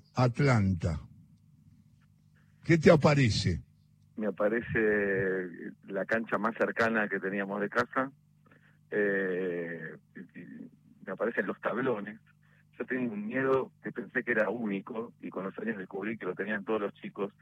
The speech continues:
Speaker 2: que cada vez que subía los escalones de la cancha, ¿viste? No,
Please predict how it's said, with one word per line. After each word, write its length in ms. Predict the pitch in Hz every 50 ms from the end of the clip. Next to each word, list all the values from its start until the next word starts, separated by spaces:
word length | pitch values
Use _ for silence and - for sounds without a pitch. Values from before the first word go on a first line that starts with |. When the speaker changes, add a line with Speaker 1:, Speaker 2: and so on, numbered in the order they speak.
| - _ _ - - - _ _ - -
Speaker 2:
que 100 | 104 107
cada 220 | - - 127 123
vez 180 | 120 120 120 -
que 100 | 113 104
subía 300 | - 101 101 113 120 117
los 180 | 110 101 - -
escalones 480 | 95 92 - - 95 110 120 123 117 98
de 80 | 98
la 120 | - 90 90
cancha, 440 | - - - 87 85 82 - - 85
¿viste? 320 | 90 104 - - 101 90
No, 260 | 87 87 90 87 82